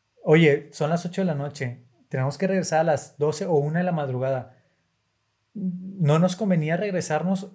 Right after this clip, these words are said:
otra vez hasta Monterrey y luego volver a regresar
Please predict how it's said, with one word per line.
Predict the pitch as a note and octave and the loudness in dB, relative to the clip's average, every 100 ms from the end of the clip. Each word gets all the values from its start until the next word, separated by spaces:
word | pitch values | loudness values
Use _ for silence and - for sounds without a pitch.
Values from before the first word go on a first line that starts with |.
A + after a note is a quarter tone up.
| _ | _
otra | E3 E3 F3 | -4 -2 2
vez | F3+ F3+ | 2 0
hasta | E3+ | -4
Monterrey | E3+ E3 D3 C#3 D3 F3 - _ _ _ _ _ _ _ _ _ - | -2 0 -2 -2 -2 -6 -10 _ _ _ _ _ _ _ _ _ 0
y | D3 | 4
luego | C#3 C#3+ | 4 4
volver | C#3 B2+ C3 | 0 0 4
a | F#3+ | 4
regresar | G3+ G3+ G3 G3 G3 F#3+ - | 4 -2 -2 0 0 0 -8